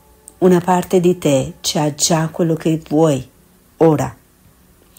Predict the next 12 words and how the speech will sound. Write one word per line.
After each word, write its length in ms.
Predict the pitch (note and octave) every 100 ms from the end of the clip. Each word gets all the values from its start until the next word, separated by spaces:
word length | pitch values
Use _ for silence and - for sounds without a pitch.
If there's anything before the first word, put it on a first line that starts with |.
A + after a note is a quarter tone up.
| - - - - _ _
Un'amica 500 | F3+ F3+ F#3 F#3+ F#3
ha 40 |
condiviso 540 | F3 F3 D#3+ D#3 D3+ D#3+
con 180 | D#3+ D3+
me 120 | D3+
una 200 | D3 D3
serie 380 | D3 D3 C#3+ D3
di 140 | D3
sue 260 | C#3 - C#3
visioni. 760 | C#3 C3 - B2+ A#2 A#2 B2+ - _ _ _ _ -
Vuole 300 | D#3 F3 F3
essere 540 | E3+ - F3+ E3 D#3